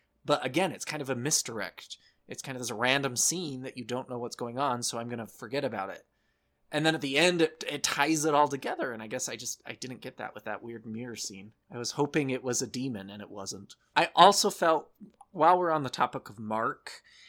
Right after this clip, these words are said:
I feel like a lot of the side characters in this show weren't really fleshed out entirely. I thought Danny was beautiful, and her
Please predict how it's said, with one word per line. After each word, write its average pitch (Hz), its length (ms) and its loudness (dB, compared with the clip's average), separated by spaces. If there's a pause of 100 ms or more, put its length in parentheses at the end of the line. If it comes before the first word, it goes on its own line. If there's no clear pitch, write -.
(400)
I 123 100 -4
feel 180 300 -4
like 170 180 0
a 143 80 -4
lot 127 560 8
of 120 380 -6
the 117 240 -8
side 120 460 0
characters 117 640 -8
in 110 140 -10
this 110 140 -10
show 101 560 -6 (640)
weren't 165 440 -10
really 220 240 -12
fleshed - 520 -4
out 139 300 0
entirely. 185 760 -8 (200)
I 131 80 -12
thought 139 360 -8
Danny 127 360 -6
was 127 260 -4 (220)
beautiful, 131 920 -6 (320)
and 110 340 -6
her - 200 -10